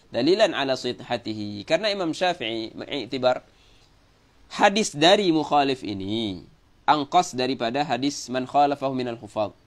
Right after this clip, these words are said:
Tamam? Dan Imam Syafi'i menjadikan nuqsan hadzal rawi minal hadis. Ada lafaz yang tidak ada pada rawi ini,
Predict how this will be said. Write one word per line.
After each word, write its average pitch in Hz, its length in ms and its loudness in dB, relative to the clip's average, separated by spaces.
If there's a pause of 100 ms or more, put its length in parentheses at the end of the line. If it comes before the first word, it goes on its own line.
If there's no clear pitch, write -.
(180)
Tamam? 110 280 -10 (1000)
Dan 156 320 6
Imam 180 160 2
Syafi'i 165 320 -2
menjadikan 165 480 2
nuqsan 196 480 2
hadzal 165 360 6
rawi 117 440 0 (480)
minal 123 240 0
hadis. 110 320 -4 (1900)
Ada 127 340 6
lafaz 151 380 4
yang 135 160 -2
tidak 131 240 0
ada 143 260 2
pada 123 240 6
rawi 120 380 0
ini, 151 100 -4